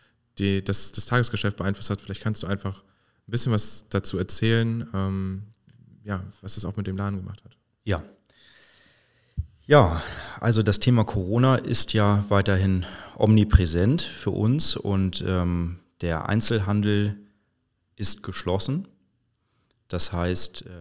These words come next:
Speaker 2: Kunden dürfen uns nicht besuchen,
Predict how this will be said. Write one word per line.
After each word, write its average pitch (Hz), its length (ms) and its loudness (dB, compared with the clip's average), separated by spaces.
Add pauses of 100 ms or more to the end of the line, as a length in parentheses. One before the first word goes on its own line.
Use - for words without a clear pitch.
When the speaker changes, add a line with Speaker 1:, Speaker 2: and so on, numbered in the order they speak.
(300)
Speaker 2:
Kunden 110 640 -18
dürfen 95 340 -8
uns 95 220 -18
nicht - 220 -20
besuchen, 113 480 -18